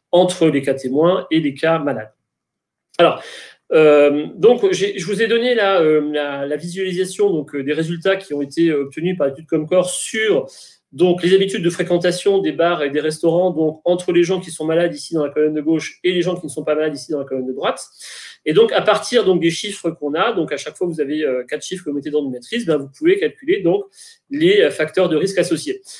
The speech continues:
Et donc, euh, la conclusion principale de l'étude, euh, qui était arrivée, c'est que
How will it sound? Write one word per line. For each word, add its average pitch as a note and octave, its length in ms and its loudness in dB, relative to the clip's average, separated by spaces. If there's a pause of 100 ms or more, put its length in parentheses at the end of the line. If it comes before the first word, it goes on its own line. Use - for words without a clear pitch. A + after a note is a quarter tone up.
(160)
Et C#3 80 -2
donc, A#3+ 200 2
euh, F3 200 6
la E3+ 80 4
conclusion G3 420 -2
principale G3 460 -2
de F3 60 4
l'étude, E3 500 -4
euh, C3+ 340 0
qui - 160 -10
était C#3 160 -6
arrivée, D3+ 300 -2
c'est - 200 -6
que A3+ 320 4